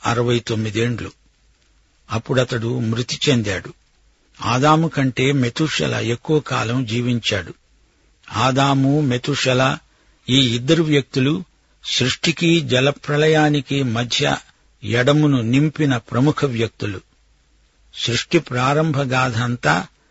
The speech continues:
మెతూషెల నోవహుకు చెప్పి ఉంటాడు.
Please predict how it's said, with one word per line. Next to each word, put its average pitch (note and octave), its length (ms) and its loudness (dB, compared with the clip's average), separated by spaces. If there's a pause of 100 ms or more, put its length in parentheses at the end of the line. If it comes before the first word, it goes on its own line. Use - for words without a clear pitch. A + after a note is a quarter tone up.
(280)
మెతూషెల C#3+ 760 2 (440)
నోవహుకు C3+ 720 4
చెప్పి B2 360 -2
ఉంటాడు. A2 540 0